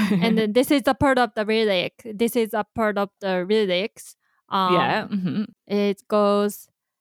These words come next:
Speaker 1: "なぜあなたがおは?時計をちらっと見るたび、
Speaker 2: <laughs>
Speaker 1: 泣きそうな気分になるの?" So, actually,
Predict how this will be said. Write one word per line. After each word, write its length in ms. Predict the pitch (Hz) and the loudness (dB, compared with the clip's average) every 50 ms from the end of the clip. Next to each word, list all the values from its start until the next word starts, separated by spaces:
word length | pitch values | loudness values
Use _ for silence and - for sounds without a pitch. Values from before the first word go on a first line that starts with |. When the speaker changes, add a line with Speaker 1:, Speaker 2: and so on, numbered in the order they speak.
| _ - | _ -2
Speaker 1:
"な 200 | 240 254 277 320 | 2 4 4 4
ぜ 140 | 285 285 269 | 4 2 2
あ 160 | 254 233 226 226 | 2 2 2 2
な 220 | 220 226 226 233 | 2 2 0 0
た 420 | - - 208 190 180 170 - - - _ _ _ _ _ _ _ _ _ _ _ _ _ _ _ _ _ _ _ _ _ _ | -2 0 0 2 2 2 0 -2 -8 _ _ _ _ _ _ _ _ _ _ _ _ _ _ _ _ _ _ _ _ _ _
が 240 | - 220 214 220 - | 0 2 2 2 2
お 200 | 214 196 180 170 | 2 0 0 0
は? 240 | 170 190 208 247 359 - _ _ _ _ _ _ _ _ _ _ _ _ _ _ _ _ _ - - - - | 0 0 0 0 0 -2 _ _ _ _ _ _ _ _ _ _ _ _ _ _ _ _ _ -16 -12 -4 0
時 200 | - 254 208 190 | 0 0 2 4
計 340 | 262 262 269 262 262 269 | 4 4 4 4 4 4
を 440 | 285 311 349 359 330 262 214 180 - - | 4 6 6 6 6 4 2 0 -2 -6
ち 140 | - - 262 | -8 -6 -2
ら 140 | 233 254 262 | 0 2 2
っ 80 | 254 247 _ _ | 0 -2 _ _
と 100 | - 220 202 | -6 -4 -2
見 180 | 202 220 254 | 0 0 0
る 160 | 240 233 214 196 | 0 0 -2 -2
た 180 | - 208 196 | -4 -4 -4
び、 400 | 185 190 220 220 214 190 170 - _ _ _ _ | -2 -2 0 0 2 0 -2 -4 _ _ _ _
Speaker 2:
<laughs> 160 | _ _ - | _ _ -4
Speaker 1:
泣 180 | 220 - - - | -2 -2 -2 -2
き 160 | - 247 233 | -4 -6 -4
そ 320 | - 262 247 240 240 233 | -2 0 0 0 0 0
う 40 | 233 | 0
な 320 | 233 247 254 240 190 175 - | 0 0 0 0 0 -4 -8
気 140 | - - 247 | -8 -8 -6
分 280 | 208 214 208 196 190 175 | -4 -4 -4 -4 -4 -6
に 140 | 170 175 | -10 -8
な 160 | 180 190 190 180 | -4 -4 -4 -4
る 180 | 170 165 165 | -4 -6 -8
の?" 240 | 165 185 220 269 - _ _ _ _ _ _ _ _ _ | -6 -4 -4 -4 -6 _ _ _ _ _ _ _ _ _
So, 1400 | - - 277 269 262 254 247 247 247 247 247 240 240 240 240 240 240 240 240 240 233 233 233 226 226 226 240 - _ _ _ _ _ _ _ _ _ | -2 0 2 4 4 4 4 2 2 2 2 2 2 2 2 2 2 0 0 0 0 0 0 -2 -2 -4 -6 -10 _ _ _ _ _ _ _ _ _
actually, 640 | - 269 330 349 339 - 349 285 254 233 220 214 208 | 2 4 4 4 4 2 2 2 4 4 2 0 -2